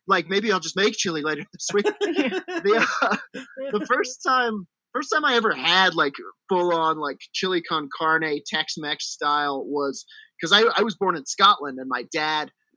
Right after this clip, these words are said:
Speaker 1: uh, is American, and he came over and he made a big pot of chili for us, and we would serve it over rice.
Speaker 2: Whoa.
Speaker 1: Yeah, it was very good.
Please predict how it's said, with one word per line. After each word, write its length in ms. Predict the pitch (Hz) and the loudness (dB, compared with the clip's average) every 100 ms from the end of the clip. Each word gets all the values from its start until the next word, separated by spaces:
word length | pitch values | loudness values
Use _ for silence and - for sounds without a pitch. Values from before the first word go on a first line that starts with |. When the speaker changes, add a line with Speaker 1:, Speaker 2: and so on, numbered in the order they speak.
| - | -2
Speaker 1:
uh, 180 | 143 135 | 0 0
is 120 | 147 147 | -2 -4
American, 680 | 139 170 180 160 131 123 - _ - | 0 4 4 0 -8 -10 -16 _ -16
and 120 | 139 | -14
he 460 | - 202 196 180 - - - | -8 -4 -4 -6 -10 -12 -2
came 200 | 190 180 | 0 2
over 240 | 196 175 | 2 2
and 120 | 156 | -2
he 140 | 151 196 | -2 -4
made 280 | 175 170 165 _ - | 0 0 -2 _ -6
a 60 | |
big 180 | 185 185 | -4 0
pot 180 | - - | 2 2
of 60 | |
chili 240 | - 202 190 | 2 0 0
for 160 | 180 160 | 0 -2
us, 120 | - | -2
and 60 | |
we 60 | 156 | -6
would 140 | 165 | -6
serve 220 | - 165 151 | -4 -4 -4
it 80 | |
over 240 | 147 139 120 | -4 -6 -6
rice. 600 | 113 147 - - - - _ _ _ _ _ | -4 -4 -4 -12 -12 -14 _ _ _ _ _
Speaker 2:
Whoa. 720 | 156 214 262 180 156 143 135 | -8 -6 -4 -4 -6 -10 -6
Speaker 1:
Yeah, 100 | 196 | -2
it 40 | 151 | -2
was 120 | 143 | -4
very 160 | 135 131 | -6 -6
good. 220 | 139 117 | -6 -8